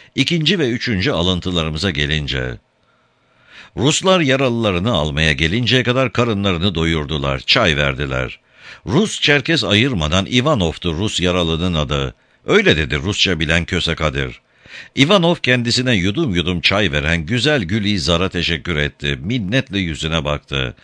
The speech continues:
Alnında biriken terleri güzel Gülizar'ın kendi mendiliyle sildiğini görünce, "Onu, o kadını ben vurdum.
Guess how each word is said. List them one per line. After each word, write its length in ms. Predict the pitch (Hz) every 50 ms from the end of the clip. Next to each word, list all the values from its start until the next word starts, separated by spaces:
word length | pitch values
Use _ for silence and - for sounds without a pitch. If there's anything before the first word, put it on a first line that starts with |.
| _ - - - - - - - -
Alnında 560 | 127 147 165 165 165 165 160 165 185 185 135
biriken 460 | 110 87 82 80 - 90 80 78 76
terleri 600 | - 82 80 78 71 69 71 73 69 80 82 71
güzel 380 | 76 120 123 113 156 156 151 120
Gülizar'ın 720 | 95 104 123 117 113 117 110 87 85 101 98 107 107 92
kendi 360 | - 110 110 104 92 104 131
mendiliyle 600 | 110 92 87 85 85 92 85 104 123 110 98 92
sildiğini 560 | - - 104 95 80 82 95 92 78 78 95
görünce, 560 | 92 90 80 80 85 80 64 69 78 80 82 - _ _ _ _ _ _ _ _ -
"Onu, 360 | 92 92 101 104 110 92 - _ _ _ _ _ _ _ _ -
o 80 | - 131
kadını 380 | - 131 117 117 120 117 92
ben 200 | 80 101 113 113
vurdum. 440 | 104 95 90 78 64 76 76 69 62